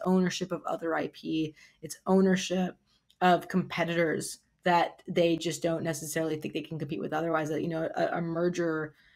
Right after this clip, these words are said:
of equals or, or an acquisition can help them compete in global markets as well as the U S market.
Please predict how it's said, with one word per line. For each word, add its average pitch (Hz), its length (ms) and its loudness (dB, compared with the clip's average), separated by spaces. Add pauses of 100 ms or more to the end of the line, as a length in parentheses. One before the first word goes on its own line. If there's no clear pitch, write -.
(240)
of 147 100 -4
equals 165 540 2
or, 156 220 0
or - 120 -2
an 165 100 -2
acquisition 156 880 -4
can 160 140 -10
help 147 260 -6
them 160 160 -8
compete 156 500 -2
in - 220 -4
global 160 520 0
markets 160 400 -4
as 147 100 -8
well 160 140 -2
as 151 100 -6
the 151 80 -2
U 151 120 0
S 156 180 -8
market. 156 440 -6